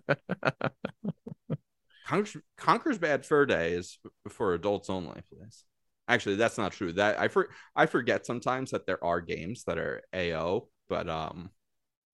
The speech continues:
Speaker 2: they don't usually do well. Like, I think Leisure Suit
Speaker 1: I saw,
Speaker 2: Larry,
Speaker 1: I actually
Speaker 2: some of
Speaker 1: saw,
Speaker 2: it
Speaker 1: like, a
Speaker 2: was.
Speaker 1: Leisure Suit Larry sale or something like that happening, and I was like, <laughs> "I've never played these,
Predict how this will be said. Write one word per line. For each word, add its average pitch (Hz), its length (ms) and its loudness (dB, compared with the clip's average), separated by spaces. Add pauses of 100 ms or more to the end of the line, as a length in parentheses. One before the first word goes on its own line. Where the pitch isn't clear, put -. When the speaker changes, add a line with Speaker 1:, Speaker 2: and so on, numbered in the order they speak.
(200)
Speaker 2:
they 95 100 0
don't 87 240 -4
usually 76 340 -10
do 73 180 -8
well. - 280 -12 (720)
Like, - 140 -12 (340)
I - 40 -18
think 190 220 -4
Leisure 101 240 -2
Suit - 180 2
Speaker 1:
I - 20 2
saw, 220 400 4
Speaker 2:
Larry, - 60 -12
Speaker 1:
I 139 100 6
actually 220 220 2
Speaker 2:
some - 80 -8
of - 0 -
Speaker 1:
saw, 185 120 8
Speaker 2:
it - 0 -
Speaker 1:
like, 180 120 6
a 110 60 0
Speaker 2:
was. - 0 -
Speaker 1:
Leisure 135 340 4
Suit - 280 0
Larry 117 300 6
sale 78 380 6
or 87 80 4
something 69 220 2
like 78 140 4
that 90 180 6
happening, 117 440 4
and 117 100 2
I 123 40 8
was 117 120 4
like, 123 160 4 (640)
<laughs> 151 300 6
"I've 139 200 4
never 151 220 6
played 139 300 2
these, 110 340 2